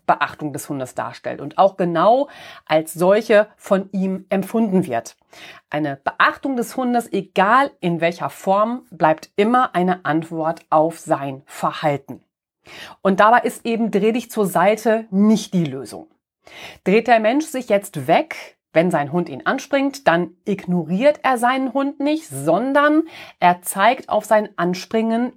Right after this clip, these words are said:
ebenfalls eine deutliche Reaktion. In der Körpersprache des Hundes ist das Abwenden des Körpers ein Beschwichtigungssignal. Es signalisiert dem anderen,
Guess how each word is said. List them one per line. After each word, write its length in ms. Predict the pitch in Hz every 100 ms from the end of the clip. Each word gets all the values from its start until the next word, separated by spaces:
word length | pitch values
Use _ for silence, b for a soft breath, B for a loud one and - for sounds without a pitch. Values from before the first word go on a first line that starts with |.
| -
ebenfalls 840 | 185 196 254 254 - 233 240 240 -
eine 340 | 175 202 214
deutliche 800 | 185 - 185 190 190 185 160 165 160
Reaktion. 760 | 180 147 - - 311 185 117 _ _ _ B B B B B
In 200 | 208 202
der 180 | 190 165 -
Körpersprache 800 | - 285 320 320 - 247 254 220
des 200 | 185 -
Hundes 300 | 254 269 262
ist 200 | 190 175
das 200 | 165 -
Abwenden 640 | - 220 - 214 220 214 180
des 240 | 147 -
Körpers 600 | - 233 247 240 233 - -
ein 380 | 180 160 214 196
Beschwichtigungssignal. 1200 | 214 - 196 254 - 180 139 - 131 127 104 - _ _ _ B B B B B
Es 240 | 190 190 196
signalisiert 1000 | 214 226 202 190 185 185 190 311 320
dem 240 | 208 180 -
anderen, 640 | 226 277 294 285 285 285